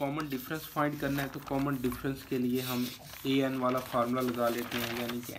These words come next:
nth टर्म वाला। तो यहाँ पे लिखते हैं एएन is equal to ए वन plus n minus one into d, और यहाँ पर एएन की वैल्यू कितनी थी, एएन की वैल्यू दी हुई है फ़ोर्टी फ़ाइव,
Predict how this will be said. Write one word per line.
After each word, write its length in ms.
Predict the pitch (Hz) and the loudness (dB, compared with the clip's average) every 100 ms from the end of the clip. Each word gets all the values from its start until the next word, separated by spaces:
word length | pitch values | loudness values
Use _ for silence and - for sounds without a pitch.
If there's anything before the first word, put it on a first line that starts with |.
| 135 | -2
nth 200 | 135 - | 0 0
टर्म 240 | 123 123 | 2 2
वाला। 180 | 120 117 113 - - - - - - - - - | 2 0 -2 -4 -6 -6 -10 -14 -16 -20 -10 0
तो 480 | 120 117 117 123 - - - - | 2 2 0 -2 -6 -18 -20 -18
यहाँ 340 | - 131 120 127 127 | -6 -4 -2 -2 -2
पे 60 | |
लिखते 320 | 123 117 - 127 | -2 -4 -4 -2
हैं 220 | 123 120 - 131 | 0 -2 -2 0
एएन 400 | 131 131 127 120 | 2 2 -2 -2
is 100 | 117 | -4
equal 420 | 113 127 120 120 123 | -4 0 2 0 0
to 120 | 123 123 - 127 | 0 0 -4 0
ए 200 | 127 135 | 2 2
वन 260 | 127 120 127 - - - | 0 -2 -4 -12 -20 -8
plus 420 | 123 120 120 - - - 139 | -2 0 0 -4 -18 -10 -4
n 100 | 127 127 | -2 0
minus 320 | 123 123 123 - | 2 2 -2 -2
one 240 | 123 123 | 0 2
into 260 | 123 - 120 120 | 0 0 -2 2
d, 100 | 131 135 - - - - - - | 2 0 -6 -18 -20 -18 -16 -8
और 60 | 139 | -4
यहाँ 280 | 127 123 131 | -2 0 -2
पर 260 | - 131 131 - | 0 -2 -2 2
एएन 300 | 131 139 135 | 4 6 2
की 140 | 135 135 | 2 2
वैल्यू 340 | 123 120 127 123 | 4 2 0 -2
कितनी 300 | 123 113 131 | -4 0 0
थी, 200 | 127 131 139 - - - 127 | 0 -4 -6 -10 -12 -2 0
एएन 160 | 127 127 | 0 -2
की 180 | - 131 | 0 2
वैल्यू 360 | 123 120 123 123 | 2 2 0 0
दी 120 | 127 | 2
हुई 180 | 123 123 | 4 2
है 60 | 123 | -2
फ़ोर्टी 360 | - 117 113 113 - | -4 -4 -2 -6 -2
फ़ाइव, 300 | 120 131 | 0 0